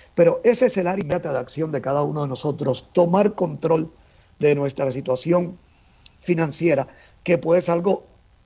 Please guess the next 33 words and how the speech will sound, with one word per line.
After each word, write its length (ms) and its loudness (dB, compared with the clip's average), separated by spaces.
puede 160 0
ser 120 2
algo 220 0
muy 260 0
difícil 400 -4
de 80 2
hacer 340 -2
y 120 -2
para 200 0
mucha 240 2
gente 200 0
puede 180 -2
que 80 -6
sea 180 -6
simplemente 500 -10
una 140 -6
pesadilla 460 -2
y 40 -2
para 420 -2
eso 340 0
existen 600 -4
estas 280 0
entidades 600 0
de 140 -2
apoyo. 400 -4
Y 100 -2
estas 220 2
entidades 420 2
tienen, 260 -2
además 360 -2
de 120 0
dar 240 -2
ayuda 580 0